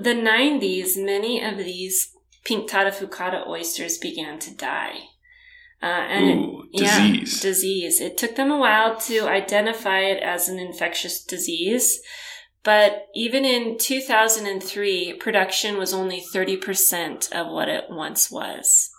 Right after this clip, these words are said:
Speaker 1: So they have found a remedy for this disease, and production is coming back slowly and steadily. But it really left a hole in the market, which I think, um,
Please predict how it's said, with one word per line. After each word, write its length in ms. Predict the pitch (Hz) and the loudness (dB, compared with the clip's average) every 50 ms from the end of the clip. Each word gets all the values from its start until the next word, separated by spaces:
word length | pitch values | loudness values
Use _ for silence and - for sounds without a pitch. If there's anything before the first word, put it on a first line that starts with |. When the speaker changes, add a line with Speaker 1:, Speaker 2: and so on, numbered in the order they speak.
| - - - - - - - - - - - | -20 -20 -20 -18 -18 -18 -18 -18 -20 -14 -10
Speaker 1:
So 240 | - - 220 220 | -4 0 0 2
they 180 | 202 220 233 247 | 2 2 0 0
have 300 | 240 254 247 254 269 269 | 2 4 4 4 4 2
found 440 | - - 262 240 233 233 240 240 - - | 0 0 0 2 2 2 0 -2 -2 0
a 140 | - 247 247 | 0 0 0
remedy 480 | - 220 214 208 196 190 190 175 175 | 2 2 2 2 2 0 -4 -6 -6
for 160 | 175 - - 175 | -8 -8 -8 -10
this 240 | 160 170 170 - | -8 -8 -8 -8
disease, 460 | - - 175 156 - 165 170 175 170 - | -8 -6 -8 -8 -6 -6 -6 -6 -8 -8
and 200 | 185 175 165 - | -8 -12 -12 -10
production 480 | - 196 185 180 180 - - 196 175 | -6 -4 -4 -4 -4 -4 -6 -8 -8
is 180 | 165 165 160 - | -6 -4 -4 -4
coming 340 | - - 175 165 165 165 165 | -4 -8 -12 -12 -14 -10 -6
back 460 | 165 135 - 160 175 - - - - - _ _ _ _ _ _ _ | -4 -2 -2 -2 -4 -6 -12 -18 -20 -20 _ _ _ _ _ _ _
slowly 580 | - - - - 208 180 175 165 170 175 170 170 | -6 -4 -2 -2 -2 -2 -2 -4 -4 -6 -6 -6
and 180 | - 165 170 | -8 -6 -4
steadily. 680 | 165 - - - 156 156 - - - - - - - - - - - - - _ _ _ | -2 -2 -2 -2 -4 -6 -6 -8 -8 -8 -10 -10 -14 -16 -20 -20 -20 -20 -20 _ _ _
But 280 | 214 208 208 - - | 4 6 6 6 4
it 200 | 233 233 226 226 208 | 2 0 0 -2 -2
really 360 | 226 254 302 339 339 294 254 | 0 2 2 4 4 4 4
left 720 | 220 202 196 190 185 185 185 185 - - - - - - _ _ _ _ _ _ - | 6 6 6 6 6 6 4 0 -4 -10 -12 -12 -14 -16 _ _ _ _ _ _ -4
a 80 | 190 | -4
hole 460 | 185 - - - 262 277 285 269 214 | -4 -4 -2 0 2 4 4 4 2
in 120 | 170 156 151 | 0 -2 -6
the 60 | 156 | -10
market, 540 | 156 156 151 151 - - - - - - - - _ _ _ _ _ _ _ _ _ | -10 -10 -10 -12 -12 -12 -10 -10 -10 -10 -12 -14 _ _ _ _ _ _ _ _ _
which 260 | 160 190 190 185 - | -4 -2 -2 -2 0
I 140 | 202 185 185 | 0 0 0
think, 440 | 185 - 214 196 180 180 180 - - | -2 -2 -4 -6 -6 -6 -8 -8 -8
um, 400 | 160 156 156 156 156 - 185 190 | -6 -6 -6 -6 -8 -10 -14 -16